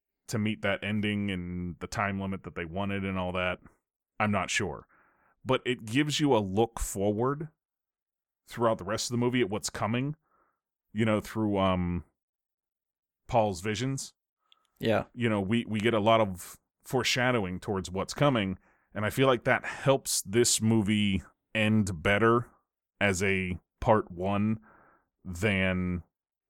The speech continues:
Speaker 1: I guess, the, the other example we have, really, the only one I can think of is The Hobbit, that's taking it from a book and cutting it into several movies, where the
Speaker 2: Right.
Speaker 1: book didn't end here.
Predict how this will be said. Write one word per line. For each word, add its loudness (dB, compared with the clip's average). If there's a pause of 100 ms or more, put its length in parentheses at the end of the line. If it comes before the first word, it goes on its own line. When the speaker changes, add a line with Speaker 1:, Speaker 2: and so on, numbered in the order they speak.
(220)
Speaker 1:
I -6
guess, -2
the, -2
the -4
other 0
example -6
we -8
have, -4
really, -10
the -8
only -6
one -8
I -8
can -12
think -6
of -8
is -10
The -12
Hobbit, -4
that's -12
taking -4
it -8
from 0
a -2
book -2
and -6 (720)
cutting 4
it 0
into -2
several 0
movies, 0 (600)
where 2
the 0
Speaker 2:
Right. 6
Speaker 1:
book 8
didn't -2
end 0
here. -8